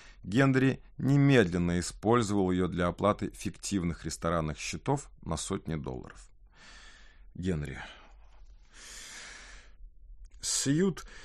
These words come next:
не сделал мою жизнь проще, наоборот, лишь добавил хлопот.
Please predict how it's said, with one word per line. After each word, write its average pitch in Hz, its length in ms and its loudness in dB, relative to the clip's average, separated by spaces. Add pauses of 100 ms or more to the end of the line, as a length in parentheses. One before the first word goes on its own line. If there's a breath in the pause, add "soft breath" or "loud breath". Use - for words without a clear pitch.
(380 loud breath)
не 143 240 4
сделал 113 480 8
мою 95 280 4
жизнь 92 340 0
проще, 123 600 2 (360)
наоборот, 95 680 6 (640 soft breath)
лишь 95 260 2
добавил 98 480 6
хлопот. - 680 -2